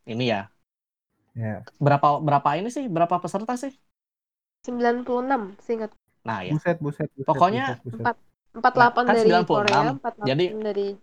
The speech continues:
Speaker 3: Jepang.
Speaker 1: Nah,
Speaker 3: Kalau nggak
Speaker 1: itu. Ya, memang, memang gitu. Cuma kalau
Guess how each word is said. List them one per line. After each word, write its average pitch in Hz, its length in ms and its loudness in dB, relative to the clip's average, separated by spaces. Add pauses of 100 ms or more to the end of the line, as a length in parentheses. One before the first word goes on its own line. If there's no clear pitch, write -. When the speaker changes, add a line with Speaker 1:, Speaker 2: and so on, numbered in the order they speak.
Speaker 3:
Jepang. - 260 -10 (1000)
Speaker 1:
Nah, 110 240 -8 (240)
Speaker 3:
Kalau 208 160 -4
nggak - 160 -2
Speaker 1:
itu. 220 120 -4 (1300)
Ya, 139 240 2
memang, 151 320 2
memang 147 320 2
gitu. 127 220 0
Cuma 147 500 -2
kalau 135 160 4